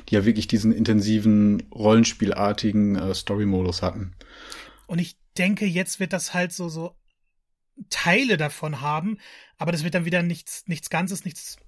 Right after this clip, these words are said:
Speaker 1: Genau,
Speaker 2: also, da fehlt das
Speaker 1: aufgeweicht
Speaker 2: Fehlen.
Speaker 1: einfach.
Speaker 2: Ja,
Speaker 1: Ja.
Speaker 2: genau.
Speaker 1: Ja, ja.
Speaker 2: Aber ich lass mich gerne überraschen. Vielleicht wird's ja doch besser.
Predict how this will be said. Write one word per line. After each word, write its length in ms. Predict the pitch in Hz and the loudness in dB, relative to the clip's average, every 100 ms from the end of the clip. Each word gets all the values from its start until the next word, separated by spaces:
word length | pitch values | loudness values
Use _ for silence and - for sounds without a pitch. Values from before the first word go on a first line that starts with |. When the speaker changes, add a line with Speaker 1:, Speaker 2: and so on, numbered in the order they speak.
| - | -6
Speaker 1:
Genau, 360 | 139 127 104 | 4 6 6
Speaker 2:
also, 280 | 101 175 185 | 4 2 0
da 60 | 85 | -4
fehlt 120 | 160 - | -10 -2
das 80 | |
Speaker 1:
aufgeweicht 640 | 113 113 143 101 95 92 - | 2 2 4 4 4 4 2
Speaker 2:
Fehlen. 160 | 127 | 0
Speaker 1:
einfach. 360 | 95 92 98 160 | -2 -2 -4 0
Speaker 2:
Ja, 120 | 180 226 | 4 4
Speaker 1:
Ja. 40 | 226 | 4
Speaker 2:
genau. 340 | 151 151 143 104 | -2 -6 -8 -4
Speaker 1:
Ja, 160 | 101 - - | -4 -6 -10
ja. 120 | 98 95 - - - - - - - - - _ _ | -10 -10 -20 -20 -20 -20 -20 -20 -20 -20 -20 _ _
Speaker 2:
Aber 180 | 185 254 | 4 4
ich 80 | 202 | 4
lass 140 | 247 | 0
mich 120 | 247 | -2
gerne 220 | - 226 240 | -2 -2 0
überraschen. 420 | 202 196 185 143 | 0 -2 -6 -10
Vielleicht 280 | 175 170 170 | -6 -6 -6
wird's 140 | 156 | -8
ja 80 | 156 | -10
doch 160 | 156 | -10
besser. 340 | - 156 170 | -12 -14 -12